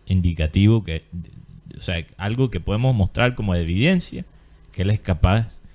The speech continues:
de, de, de cumplir con los objetivos de, del equipo. Yo no vi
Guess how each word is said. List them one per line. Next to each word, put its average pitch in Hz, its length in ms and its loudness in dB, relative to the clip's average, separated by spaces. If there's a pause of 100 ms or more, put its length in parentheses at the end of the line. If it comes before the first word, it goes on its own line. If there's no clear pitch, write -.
(1120)
de, 92 340 2
de, 85 320 0
de 90 160 0
cumplir 85 420 0
con 95 120 0
los 85 100 6
objetivos 76 600 2
de, 76 180 0
del 73 200 -8
equipo. - 320 -16 (380)
Yo 98 480 4
no 107 260 2
vi 127 280 2